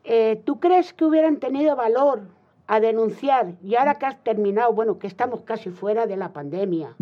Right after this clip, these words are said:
que se puede ya hacer más, ¿tú crees que esas mujeres ahora tendrán valor para denunciar?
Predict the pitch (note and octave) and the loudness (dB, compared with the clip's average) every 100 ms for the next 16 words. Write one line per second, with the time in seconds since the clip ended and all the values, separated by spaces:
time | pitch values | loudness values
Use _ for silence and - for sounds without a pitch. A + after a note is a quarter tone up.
0 | - - - - _ - G#3 G3+ F3+ G#3+ | -14 -16 -20 -20 _ -8 -6 -4 -2 0
1 | A3+ A3 A3+ - G3 F3+ A3 A3+ G#3+ A3+ | 2 2 0 -4 -10 -6 -2 -2 0 0
2 | G3+ F3 _ _ _ _ _ _ _ _ | 0 -6 _ _ _ _ _ _ _ _
3 | - A#3 D#4 D4+ D4 C#4 C4+ - C4 B3 | -8 0 0 0 -6 -4 -4 -6 -6 -4
4 | B3+ B3 A#3 A#3 A3+ A#3 A3 A3+ A3+ A3 | -4 -4 -4 -4 -2 0 0 0 0 0
5 | A3 G#3 G#3+ G#3 F#3 B3+ | 0 2 0 -2 -4 -6